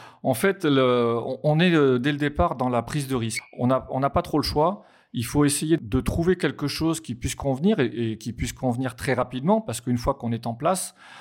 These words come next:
on, on a besoin justement d'apporter, euh, cette petite expertise française.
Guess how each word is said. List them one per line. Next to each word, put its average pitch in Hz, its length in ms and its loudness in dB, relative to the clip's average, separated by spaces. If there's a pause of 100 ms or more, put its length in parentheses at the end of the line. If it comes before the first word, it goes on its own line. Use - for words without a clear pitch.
(260)
on, 104 280 -2
on 107 120 0
a 110 80 2
besoin 139 480 2
justement 127 500 -2
d'apporter, 127 600 -4
euh, 107 220 0
cette 101 260 -10
petite 110 300 -8
expertise - 440 -8
française. 196 580 0